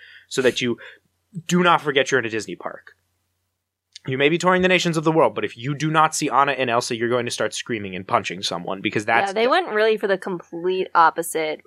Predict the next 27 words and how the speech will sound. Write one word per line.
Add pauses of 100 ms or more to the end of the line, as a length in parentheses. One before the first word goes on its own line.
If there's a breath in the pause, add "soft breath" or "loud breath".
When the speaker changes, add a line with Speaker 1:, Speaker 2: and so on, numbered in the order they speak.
Speaker 2:
route
because
it
wasn't
working. (680)
Speaker 1:
I, (160)
I
think
it
was
working
fine. (560)
Speaker 2:
Epcot
was
not
a
successful
park,
Danny.
Speaker 1:
No,
but
I
think
that
the
problems
with